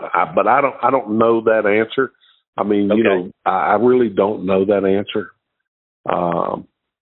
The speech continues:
Speaker 1: I don't know. I don't know. You know, Nicklaus had an unbelievable will to win. I mean, you know, I was in nineteen eighty-seven, I was on the Ryder Cup team, and I was the only single guy on the team. So I stayed with he and Barbara at their house at
Speaker 2: Wow.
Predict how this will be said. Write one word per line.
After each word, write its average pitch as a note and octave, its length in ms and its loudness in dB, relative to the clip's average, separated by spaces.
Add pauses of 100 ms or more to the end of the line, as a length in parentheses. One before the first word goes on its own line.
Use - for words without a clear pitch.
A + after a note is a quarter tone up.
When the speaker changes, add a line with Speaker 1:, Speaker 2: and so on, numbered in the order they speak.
(220)
Speaker 1:
I A2 100 2
don't G#2+ 160 0
know. G2 220 -2 (340)
I - 60 -8
don't F#2+ 200 -6
know. F#2 280 -8
You A#2 180 2
know, G2+ 460 0
Nicklaus A2+ 500 -2
had F2 140 2
an - 120 -8 (100)
unbelievable F2 800 0
will E2+ 300 0 (100)
to F2 80 -6
win. E2+ 260 -4 (200)
I F#2 40 -8
mean, F2+ 280 -4 (400)
you F#2 60 0
know, F2 100 0
I F#2+ 160 2
was F#2 280 -6
in F#2+ 200 2
nineteen G2 380 2
eighty-seven, F#2 600 0
I F2 60 2
was F2+ 180 0
on E2+ 140 0
the E2 40 -6
Ryder E2+ 380 2
Cup - 220 -4
team, F2+ 180 0
and E2 80 -6
I D#2+ 40 0
was D#2+ 100 -2
the E2+ 80 0
only F2 180 0 (140)
single G2 320 -4
guy E2 160 -8
on D#2+ 160 -16
the D2+ 180 -6
team. G#2+ 160 0 (640)
So F#2 120 2
I F2+ 80 2 (120)
stayed G#2+ 400 2
with E2+ 200 0 (260)
he F#2 500 0
and D#2+ 300 -4
Barbara F2 540 0
at E2 120 -2
their D#2+ 140 0
house A#2 420 -2 (600)
at F2+ 120 2
Speaker 2:
Wow. F#2+ 80 -4